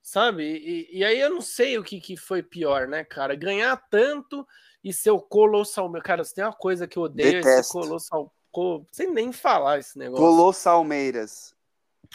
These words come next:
Speaker 1: E eu não sei o que é pior, isso ou o pessoal que acha que o Palmeiras começou em dois mil e vinte
Speaker 2: Uhum.
Speaker 1: e... e não
Speaker 2: É
Speaker 1: lembra,
Speaker 2: porque,
Speaker 1: cara.
Speaker 2: ô Couto, na verdade, eles começaram a acompanhar o Palmeiras em dois mil e vinte, entendeu?
Speaker 1: É.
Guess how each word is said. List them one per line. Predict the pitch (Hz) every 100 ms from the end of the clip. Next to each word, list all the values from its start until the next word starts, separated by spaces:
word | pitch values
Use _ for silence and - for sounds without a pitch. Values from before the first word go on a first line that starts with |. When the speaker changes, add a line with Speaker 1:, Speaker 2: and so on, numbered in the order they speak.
| _ -
Speaker 1:
E | 185 202
eu | 202
não | 226
sei | 277
o |
que | 294
é |
pior, | - 220 196
isso | 220 262 -
ou | 403 233
o | 277 _ -
pessoal | 269 - 220 214
que | - 370
acha | 175 196 285
que | -
o |
Palmeiras | 214 226 185 180 190 160 135 - - _ _ _
começou | 196 196 180 - 185
em | 175 165
dois | 165 175 143
mil | 156 165
e | 220
vinte | 175 220 415 - - _ _ _ -
Speaker 2:
Uhum. | 127 131 139 123 120 190
Speaker 1:
e... | 226 214 214 220 220 220 220 202
e | 233
não | 294
Speaker 2:
É | 440
Speaker 1:
lembra, | 208 220 -
Speaker 2:
porque, | 175 165
Speaker 1:
cara. | 143 131
Speaker 2:
ô | 151 -
Couto, | 185 143 - 127
na | 147
verdade, | 165 165 131 131 151 151 131 -
eles | 190 240 202 156
começaram | - 160 147 135 151 147
a | 151
acompanhar | - 147 147 139 139
o |
Palmeiras | 143 151 131 135 139 139
em | 147
dois | 147
mil | 139 165
e |
vinte, | 151 127 117 -
entendeu? | 113 110 113 196
Speaker 1:
É. | 190 160 135 117 107